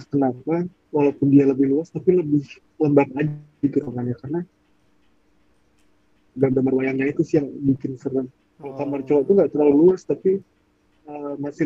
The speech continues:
Speaker 1: lebih enak buat kumpul.
Speaker 2: Oke, be-, eh, ya, eh, ya berarti kan, eh, intinya kali, secara tidak langsung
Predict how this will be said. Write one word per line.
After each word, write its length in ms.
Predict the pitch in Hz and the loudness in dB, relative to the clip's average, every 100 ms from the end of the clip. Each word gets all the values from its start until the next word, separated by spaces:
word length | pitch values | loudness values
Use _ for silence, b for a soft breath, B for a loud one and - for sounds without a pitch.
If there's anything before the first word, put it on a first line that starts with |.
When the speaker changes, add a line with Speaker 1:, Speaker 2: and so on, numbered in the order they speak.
| 147 | 0
Speaker 1:
lebih 240 | 143 143 - - - - | 0 -2 -4 -20 -16 -6
enak 240 | 151 147 147 | -2 -2 0
buat 180 | 143 135 - | 2 2 0
kumpul. 400 | 160 160 147 156 - _ - | -4 -4 -6 -8 -14 _ -20
Speaker 2:
Oke, 640 | 147 147 143 _ 143 139 151 | -14 -12 -14 _ -20 -20 -20
be-, 220 | 143 151 | -20 -20
eh, 300 | - 147 139 151 | -18 -16 -10 -6
ya, 240 | 165 160 - | -4 -6 -12
eh, 240 | 160 160 | -14 -10
ya 20 | 156 | -8
berarti 260 | 151 151 196 | -8 -8 -14
kan, 120 | 202 | -14
eh, 160 | 151 151 | -14 -14
intinya 360 | 151 156 180 202 214 _ _ _ _ _ | -14 -16 -18 -20 -20 _ _ _ _ _
kali, 500 | - 151 151 156 196 _ _ _ _ | -16 -14 -12 -14 -18 _ _ _ _
secara 800 | - 185 180 170 175 170 165 170 | -20 -10 -6 -4 -4 -6 -8 -12
tidak 320 | - 156 143 | -16 -14 -14
langsung 160 | 139 | -14